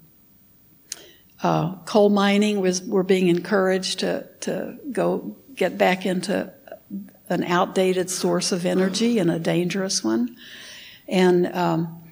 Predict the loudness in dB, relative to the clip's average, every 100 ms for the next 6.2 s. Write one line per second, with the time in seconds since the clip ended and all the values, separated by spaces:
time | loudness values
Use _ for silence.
0 | -4 2 4 6 6 8 6 4 4 4
1 | 2 -2 0 0 2 -2 -2 0 2 2
2 | 2 2 0 -4 -2 -2 -2 -8 -4 -4
3 | 0 -2 -2 -8 -20 -12 -4 0 0 2
4 | 2 4 2 2 0 -4 -18 -20 -6 -2
5 | 0 0 2 4 4 2 0 0 0 0
6 | -2 -10